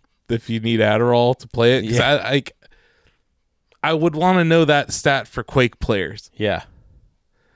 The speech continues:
Speaker 1: 'Cause having met quite a few professional Quake players,
Speaker 2: Mm-hmm.
Speaker 1: they don't seem like the kind of dudes that are up on Adderall, that are up
Speaker 2: No.
Speaker 1: all night.
Speaker 2: No.
Speaker 1: They're just playing Quake 'cause they love to play Quake.
Speaker 2: Yeah.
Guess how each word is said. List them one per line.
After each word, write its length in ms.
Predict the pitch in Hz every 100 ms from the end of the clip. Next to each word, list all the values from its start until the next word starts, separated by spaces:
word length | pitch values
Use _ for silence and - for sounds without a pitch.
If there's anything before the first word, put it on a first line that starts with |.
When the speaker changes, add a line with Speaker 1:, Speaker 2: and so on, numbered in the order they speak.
| -
Speaker 1:
'Cause 160 | 165
having 420 | 147 156 151 147 135
met 260 | 139 151 _ _ _ _
quite 240 | - 151 147
a 60 |
few 240 | 143 151 151
professional 560 | - 127 143 139 135 120
Quake 300 | 127 131 -
players, 480 | 156 151 156 - -
Speaker 2:
Mm-hmm. 280 | 87 98 95 - _
Speaker 1:
they 80 | -
don't 160 | 202 165
seem 300 | - 196 185
like 160 | 175
the 80 | 151
kind 240 | 147 165 156
of 100 | 131
dudes 320 | 147 156 127
that 140 | 135
are 320 | 135 135 131 - -
up 260 | 151 139
on 140 | 151 143
Adderall, 800 | 139 151 151 147 135 127 127 127 _ _ - - -
that 100 | 139
are 60 | 143
up 100 | 147
Speaker 2:
No. 40 | 131
Speaker 1:
all 120 | 151
night. 320 | 139 127 107 _ _ -
Speaker 2:
No. 120 | 120
Speaker 1:
They're 120 | 147
just 180 | 160 160
playing 320 | - 180 165
Quake 280 | 143 175 156
'cause 160 | - 147
they 80 | 147
love 200 | 156 143
to 80 | 139
play 200 | 151 127
Quake. 360 | - 147 104
Speaker 2:
Yeah. 320 | 110 113 107